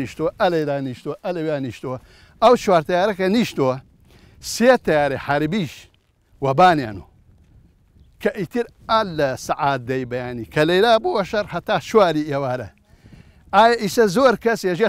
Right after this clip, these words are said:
تەقەیان نەکرد؟ بەڵام ئایا کێ بوێ لە ژێر حەوت تەیارە کە ڕەمی بکا؟ باوەڕ بکەن، خوا ئەزانێ،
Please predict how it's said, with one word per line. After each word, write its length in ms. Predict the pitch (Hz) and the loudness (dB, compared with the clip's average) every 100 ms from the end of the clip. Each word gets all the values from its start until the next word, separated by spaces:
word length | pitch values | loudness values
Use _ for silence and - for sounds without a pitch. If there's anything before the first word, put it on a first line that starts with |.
| - | -2
تەقەیان 420 | 175 - 202 180 170 | -4 -2 -2 0 0
نەکرد؟ 280 | - 156 107 _ _ _ _ _ _ - | 0 -2 -12 _ _ _ _ _ _ 2
بەڵام 260 | 240 233 - | 2 2 0
ئایا 260 | 285 262 208 - | 0 2 2 0
کێ 160 | 302 240 175 | 0 2 2
بوێ 160 | 165 156 | -2 0
لە 60 | 143 | 0
ژێر 200 | 180 202 - - | 0 -2 -4 0
حەوت 220 | 220 202 165 | 2 2 2
تەیارە 300 | 147 143 127 | 0 -2 -4
کە 80 | 156 151 | -4 -2
ڕەمی 240 | 165 190 175 | -2 -4 -4
بکا؟ 220 | 139 123 120 - - - 156 | -6 -6 -10 -14 -20 -8 2
باوەڕ 320 | 165 214 214 | 4 4 2
بکەن، 240 | 208 170 139 | -2 -4 -8
خوا 160 | 170 214 202 | -4 -4 -6
ئەزانێ، 320 | 143 165 | -8 -6